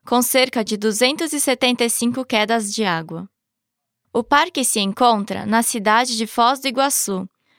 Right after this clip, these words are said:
que faz divisa com a Argentina e o Paraguai.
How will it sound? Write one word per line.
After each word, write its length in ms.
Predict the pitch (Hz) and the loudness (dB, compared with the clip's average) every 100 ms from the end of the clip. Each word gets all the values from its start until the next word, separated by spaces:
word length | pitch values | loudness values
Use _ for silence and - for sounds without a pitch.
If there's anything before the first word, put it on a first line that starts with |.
| _ - | _ -8
que 100 | 226 | -2
faz 300 | 277 277 - | 2 2 0
divisa 520 | 196 220 262 196 196 | -2 0 0 -2 -4
com 180 | - 220 | 0 0
a 40 | |
Argentina 680 | 208 214 208 - 226 262 - | 2 0 0 0 0 0 0
e 120 | 294 | -2
o 40 | |
Paraguai. 720 | 285 254 277 240 196 175 185 | 2 2 2 2 0 0 -4